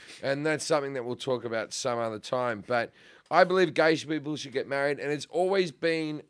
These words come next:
a, um, uh, a, a, a point of contention with me that, that Australia is the last place in the free world, uh, to not have gay marriage, because I always consider, to the Australians listening, that, that, that Sydney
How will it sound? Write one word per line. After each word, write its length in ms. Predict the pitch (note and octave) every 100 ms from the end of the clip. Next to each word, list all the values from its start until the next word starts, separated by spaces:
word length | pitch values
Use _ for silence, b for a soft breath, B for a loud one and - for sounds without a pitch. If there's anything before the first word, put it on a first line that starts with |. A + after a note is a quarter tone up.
| -
a, 460 | C#3+ C#3+ C#3 C3+ -
um, 680 | C#3 C3+ C3 B2+ A#2 A2 F2 _ _ _ _ _ _ _ - _
uh, 40 | C3+
a, 640 | C3+ C3 A#2+ A#2 G#2+ B2 -
a, 240 | C3 A#2
a 40 | B2
point 460 | - - D#3 D#3 -
of 300 | B2+ B2+ A2+
contention 540 | B2+ - F3 F3+ E3
with 100 | C3+
me 260 | B2+ B2 A2+ B B B -
that, 320 | C#3 - -
that 240 | C3+ B2 -
Australia 580 | A#2+ - E3+ F3+ F#3 F3+
is 140 | D3+
the 80 | C3
last 400 | D3 D3 D3+ -
place 380 | C#3+ C#3 C3+ -
in 120 | B2
the 80 | A#2+
free 360 | - C#3 C#3
world, 520 | B2+ B2+ B2 A#2+ A2+ - b b b -
uh, 220 | A#2+ A#2
to 160 | -
not 280 | C#3 D3 A#2+
have 260 | A#2 A#2+ G#2+
gay 220 | A#2+ A#2
marriage, 400 | A2+ A2+ A2+ G#2+
because 320 | G#2+ A2+ C#3 -
I 220 | D#3 G3
always 260 | G3 E3+ -
consider, 440 | C#3 B2+ C#3+ C#3+
to 100 | A#2
the 100 | B2
Australians 420 | A#2+ B2+ B2+ B2
listening, 300 | B2 A#2+ B2
that, 120 | G2+ -
that, 300 | B2 C3 A2+ B2
that 160 | B2+
Sydney 640 | - - A3+ F#3+ D#3+ A#2+